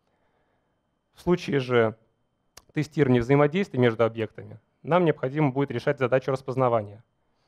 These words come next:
Это происходит в, в том случае, когда мы не можем получить доступ к значениям, которые вычисляются.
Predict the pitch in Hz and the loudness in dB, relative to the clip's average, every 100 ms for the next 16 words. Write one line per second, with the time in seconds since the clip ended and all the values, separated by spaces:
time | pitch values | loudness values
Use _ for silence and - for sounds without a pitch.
0 | _ _ - 156 151 143 - 151 - _ | _ _ -8 -2 -2 -2 0 0 0 _
1 | _ _ _ _ _ - _ _ _ 202 | _ _ _ _ _ -20 _ _ _ 0
2 | 196 135 120 110 107 - _ _ _ 127 | 0 -8 -8 -12 -20 -20 _ _ _ -6
3 | 123 135 147 160 160 139 117 131 127 143 | 2 4 6 6 6 4 2 -2 -6 -8
4 | 123 160 - - - 151 123 127 127 - | -4 -4 -4 -16 0 0 0 -2 -2 0
5 | 175 127 117 - 135 120 - - 110 104 | -2 0 -2 -2 -2 -2 -10 -10 -10 -10
6 | _ - | _ -20